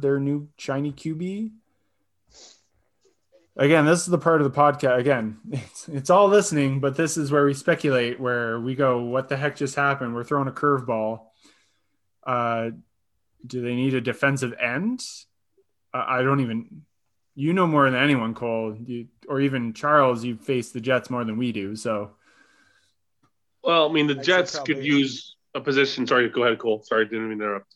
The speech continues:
Speaker 2: Go ahead.
Speaker 1: Yeah, we can't hear you. You gotta be,
Speaker 3: Go ahead.
Speaker 1: use your, use your inside voice.
Speaker 3: Sorry. Uh, I'd say they could probably pick up an offensive tackle or guard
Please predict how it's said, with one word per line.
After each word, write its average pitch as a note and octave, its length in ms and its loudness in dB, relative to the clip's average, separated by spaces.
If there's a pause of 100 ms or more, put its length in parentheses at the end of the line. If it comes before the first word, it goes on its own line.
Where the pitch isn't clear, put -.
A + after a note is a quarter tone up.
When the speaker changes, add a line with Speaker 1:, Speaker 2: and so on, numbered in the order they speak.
(100)
Speaker 2:
Go A2+ 100 -8
ahead. G#2+ 100 2
Speaker 1:
Yeah, D3 80 4
we D3 100 2
can't E3+ 280 2
hear E3+ 140 4
you. E3+ 140 6
You C3 100 4
gotta C#3 200 4
be, C#3+ 140 4
Speaker 3:
Go C#3 120 0
ahead. - 220 -10
Speaker 1:
use E3 240 0
your, D3 280 2 (260)
use D#3+ 180 -2
your E3 100 2
inside D#3 460 2
voice. D3 560 -2 (1500)
Speaker 3:
Sorry. C3 520 -16 (640)
Uh, C#3 340 -10
I'd D3+ 180 -14
say D#3 300 -10
they C3 200 -14
could C3 180 -18
probably C3 300 -14
pick C3+ 260 -20
up B2+ 80 -20
an B2+ 100 -20
offensive B2 460 -16 (720)
tackle C3 440 -16
or A#2 220 -16
guard B2+ 500 -16